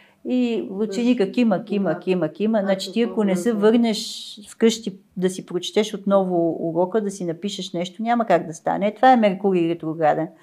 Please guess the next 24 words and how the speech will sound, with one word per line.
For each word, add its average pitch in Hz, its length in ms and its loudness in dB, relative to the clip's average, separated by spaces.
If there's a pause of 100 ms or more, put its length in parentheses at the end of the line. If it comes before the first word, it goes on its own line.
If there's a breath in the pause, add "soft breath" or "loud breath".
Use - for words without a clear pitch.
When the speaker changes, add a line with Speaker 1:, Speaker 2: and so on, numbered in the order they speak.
(440 soft breath)
Speaker 1:
Като 190 300 -2 (520)
ти 202 140 -4
с-, - 220 -12
из-, 196 480 -2
ти 208 80 -4
излеят 226 560 8
урока, 233 360 4
ти 254 140 -2
да 214 100 -2
се 190 180 -6
прибереш, 202 460 0
да 254 60 -6
си 226 140 -6
го 190 160 -4
преговориш 196 640 2
и 214 60 -8
след 190 220 -2
това 175 160 0
вече 190 320 -6
да 175 80 -6
отидеш 165 360 -8
щастлив - 600 -12
на 165 120 -6
изпит. - 340 -16